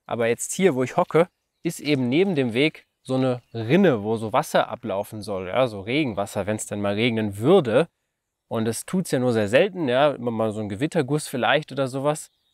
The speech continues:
Aber dank dieser Rinne ist hier dann so rund um die Rinne ein bisschen mehr Feuchtigkeit. Und wo es dann hier so hoch geht in den Wald rein wieder, da wachsen jetzt hier eben Pfifferlinge, ja. Hier haben wir was oder hier ist auch noch zum Beispiel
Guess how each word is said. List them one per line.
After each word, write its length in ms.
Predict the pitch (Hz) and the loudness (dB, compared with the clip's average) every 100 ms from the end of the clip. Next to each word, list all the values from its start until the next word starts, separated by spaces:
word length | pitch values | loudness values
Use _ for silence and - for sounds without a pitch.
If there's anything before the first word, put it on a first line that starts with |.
| _ | _
Aber 300 | 120 127 120 _ - | 0 2 0 _ -4
dank 240 | 135 147 | -2 -2
dieser 320 | 165 147 139 175 | -4 -4 -2 2
Rinne 260 | 180 180 - _ _ _ | 4 4 2 _ _ _
ist 180 | 175 - | -6 -6
hier 300 | - 165 156 - _ | 0 2 2 -2 _
dann 160 | - 135 | -2 0
so 140 | 120 | 0
rund 200 | 120 185 | 2 0
um 160 | - 175 | 0 -4
die 100 | 156 | -4
Rinne 180 | 127 139 | -2 -4
ein 80 | 127 | -4
bisschen 260 | 156 143 | -6 -6
mehr 140 | 131 131 | -4 0
Feuchtigkeit. 760 | 143 170 185 139 - 107 104 | 4 4 4 -6 -4 -2 -2
Und 140 | 117 104 | -4 -4
wo 100 | 135 | -4
es 120 | - | -2
dann 120 | 123 | -6
hier 120 | 120 | -6
so 240 | 113 113 113 | -4 -4 -6
hoch 400 | - 208 277 - | 2 4 4 2
geht 420 | 117 107 - - _ _ _ _ _ | 2 2 0 -8 _ _ _ _ _
in 180 | - 147 | -4 0
den 220 | 131 117 | 2 2
Wald 320 | 117 151 170 117 | 4 4 4 2
rein 320 | 131 202 156 | 2 2 -2
wieder, 340 | 113 127 175 - _ _ _ _ _ _ _ _ _ | -2 0 0 -4 _ _ _ _ _ _ _ _ _
da 320 | 127 156 190 - _ | 4 4 2 -2 _
wachsen 360 | - 151 - 143 | 0 0 0 -6
jetzt 180 | 135 - | -6 -6
hier 100 | 123 | -4
eben 280 | 123 123 120 _ _ | -2 -4 -6 _ _
Pfifferlinge, 560 | - 160 127 107 101 | -2 2 2 2 0
ja. 200 | 101 143 | 2 2
Hier 240 | 143 135 147 | 2 0 2
haben 140 | 135 | 4
wir 100 | 127 | 4
was 300 | 127 135 135 | 6 4 0
oder 160 | 107 110 | -8 -10
hier 240 | 110 139 | -4 -4
ist 120 | 123 | -2
auch 80 | - | -2
noch 200 | 131 120 | -2 -2
zum 140 | - 117 | -4 -6
Beispiel 460 | 117 - 120 113 | -6 -6 -6 -6